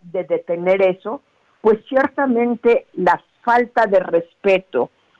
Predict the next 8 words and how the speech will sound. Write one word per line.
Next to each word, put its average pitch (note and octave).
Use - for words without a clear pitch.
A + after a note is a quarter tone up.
permanente F3+
al D#3
Estado F#3+
de F#3
Derecho F3+
que F#3
hemos F#3
visto E3+